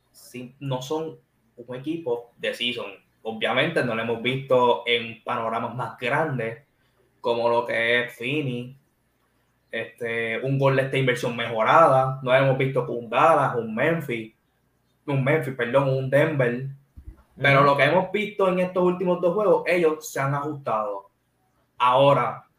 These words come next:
Speaker 1: hay que ver cómo ellos aguantan el ajuste de Minnesota. Ellos, si roban este juego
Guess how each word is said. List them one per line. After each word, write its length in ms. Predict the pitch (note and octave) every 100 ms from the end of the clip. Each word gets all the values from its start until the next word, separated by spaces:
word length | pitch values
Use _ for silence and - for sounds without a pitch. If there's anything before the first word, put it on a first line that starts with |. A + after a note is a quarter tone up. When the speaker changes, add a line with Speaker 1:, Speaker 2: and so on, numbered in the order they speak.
| _ _ _
Speaker 1:
hay 200 | B2+ C#3
que 120 | D3
ver 400 | D#3+ F3+ G#3 G3 -
cómo 220 | C#3+ D3+
ellos 160 | E3 E3
aguantan 460 | C3+ D3+ E3 E3
el 80 | C3+
ajuste 380 | A#2 D3 D3 C#3
de 120 | B2+
Minnesota. 640 | A#2+ A2 D3 C#3+ A#2 G#2+ _ _ _ _ _ _ _ _ _ _ _ -
Ellos, 360 | C#3+ E3 F3
si 300 | - - C3+
roban 340 | C3+ C3 D3 F3
este 260 | F3 E3+
juego 640 | C#3 C3+ F3 G3+ F#3 F#3